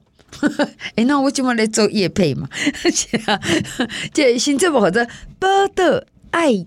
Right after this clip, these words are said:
叮当》哈。爱叮当这个节目是，一个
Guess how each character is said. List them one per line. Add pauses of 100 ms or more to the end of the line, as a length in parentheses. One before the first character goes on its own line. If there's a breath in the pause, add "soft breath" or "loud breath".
(120)
叮 (160)
当》
哈。 (540 loud breath)
爱
叮
当
这
个
节
目
是，
一
个